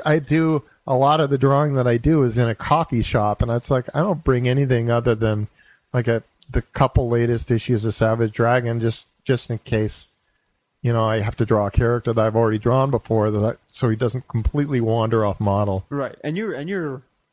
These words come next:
Speaker 2: at this point, you're pretty much going straight to the page. You're writing and drawing straight
Speaker 1: Yeah.
Speaker 2: on the boards.
Speaker 1: Yeah.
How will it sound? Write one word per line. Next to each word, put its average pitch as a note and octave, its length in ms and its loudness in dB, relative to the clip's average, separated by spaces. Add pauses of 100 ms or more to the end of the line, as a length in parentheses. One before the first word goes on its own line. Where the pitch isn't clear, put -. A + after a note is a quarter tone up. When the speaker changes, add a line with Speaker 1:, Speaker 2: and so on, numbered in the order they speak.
(440)
Speaker 2:
at C3+ 160 -6
this F#3+ 160 -6
point, A#2 420 -10 (340)
you're C3+ 100 -8
pretty D#3 180 -6
much C3+ 160 -8
going C3 160 -6
straight C#3 300 -8
to C3 80 -12
the A#2 80 -14
page. D3 340 -8
You're B2 140 -6
writing C#3 320 -6
and B2+ 100 -10
drawing B2+ 340 -6
straight D3 220 0
Speaker 1:
Yeah. B2+ 120 2
Speaker 2:
on A2+ 40 -2
the G#2 60 -4
boards. A#2+ 400 -6
Speaker 1:
Yeah. A2 300 0